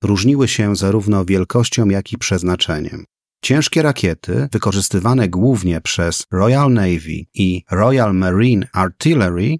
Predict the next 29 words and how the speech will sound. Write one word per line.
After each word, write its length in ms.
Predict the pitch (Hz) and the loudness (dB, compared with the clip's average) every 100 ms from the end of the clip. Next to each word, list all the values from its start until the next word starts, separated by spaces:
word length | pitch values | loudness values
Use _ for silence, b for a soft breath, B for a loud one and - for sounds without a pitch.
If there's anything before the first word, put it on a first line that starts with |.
| - | -6
służyły 680 | - 113 101 107 151 156 | -4 0 2 2 2 2
do 300 | 113 95 113 | 0 0 0
bombardowań 800 | 110 110 95 92 87 107 101 104 104 | 2 0 0 0 0 0 0 -2 -2
oraz 340 | 90 92 - | -2 -4 -4
oblężeń. 600 | 85 92 90 80 82 - _ _ 92 | -4 -4 -4 -6 -10 -16 _ _ -6
Największe 520 | 92 104 147 - 139 | -2 0 0 0 0
z 80 | 101 | 2
nich 240 | 95 98 | 0 2
mogły 300 | 101 92 98 | 0 0 -2
przenieść 640 | - 110 101 87 113 - 107 | -2 -2 0 0 -2 -2 -2
ładunek 640 | 92 87 98 123 101 87 | 0 0 2 2 2 0
wybuchowy 580 | 90 87 82 127 123 110 | -4 -4 -2 -2 0 2
o 120 | 90 | 2
masie 440 | 101 113 - 104 | 2 0 0 -2
aż 360 | - 101 - - | 0 -2 -2 -2
pięćdziesięciu 540 | 104 92 95 98 92 95 | 0 0 0 0 -2 -2
funtów. 640 | 92 82 - 78 - _ _ _ _ - | -2 -4 -6 -14 -18 _ _ _ _ -4
Średnie 360 | 110 135 151 | -2 2 2
rakiety, 580 | 113 92 90 - 95 127 - | 0 -2 -4 -4 -4 -4 -2
dostępne 460 | 92 - 113 117 | -2 0 0 0
w 40 | 92 | 0
wersjach 720 | 98 104 - - - 92 82 | -2 -4 -10 -8 -2 -2 0
różnych, 680 | 98 131 113 87 78 73 - _ _ _ _ | 0 2 0 -2 -6 -8 -12 _ _ _ _
z 60 | 101 | -8
ładunkami 600 | 98 95 90 - 127 131 | -4 -2 -2 0 0 2
zapalającymi, 1000 | 117 - 110 110 104 98 - 101 98 92 - | 0 -2 -2 0 0 -2 -2 0 0 -2 -2
granatami 680 | 95 92 87 - 113 117 - | -2 -2 -2 -2 0 0 0
oraz 420 | 98 92 90 - | -2 0 -2 -6
kartaczami, 920 | - 90 - 90 - 151 107 92 156 | -6 -6 -6 -4 -2 0 0 0 -2